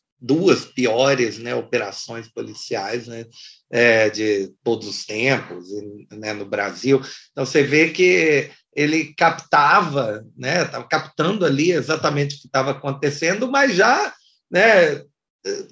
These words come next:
já percebendo assim, eu, eu sou descrente, né, eu, eu vejo esse processo, eu gostaria que mudasse, mas eu sou descrente que vai mudar e vou expressar isso aqui, né, é, na, na minha arte, assim, né, é,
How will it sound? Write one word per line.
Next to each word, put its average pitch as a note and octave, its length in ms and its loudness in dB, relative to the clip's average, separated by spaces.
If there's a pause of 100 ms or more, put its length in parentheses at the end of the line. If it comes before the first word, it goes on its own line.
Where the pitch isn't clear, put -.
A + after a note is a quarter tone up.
já C4+ 200 2
percebendo A3 960 2
assim, D#3+ 400 2
eu, F#3 400 -4
eu A3+ 40 -8
sou D4+ 240 -2
descrente, C3+ 1000 0
né, C#3 480 2
eu, D3 280 -2 (220)
eu C3 120 0
vejo G#3 280 6
esse - 240 2
processo, F#3+ 600 0
eu E3 80 -2
gostaria D#3 520 0
que F#3 140 -6
mudasse, F3 640 0
mas E3+ 340 -2 (280)
eu - 80 -6
sou E3+ 160 2
descrente C#3 500 2
que C3+ 100 -12
vai C3 160 2
mudar C#3 600 4
e C3+ 280 0
vou C3+ 240 -2
expressar B2+ 720 -2
isso - 200 -10
aqui, A#2 240 -8
né, B2 300 -6 (280)
é, C3 340 6
na, B2+ 440 0
na C3+ 160 -4
minha C#3+ 220 0
arte, A#2 440 -2
assim, A2 280 -18
né, C#3 320 -2
é, A#2 420 2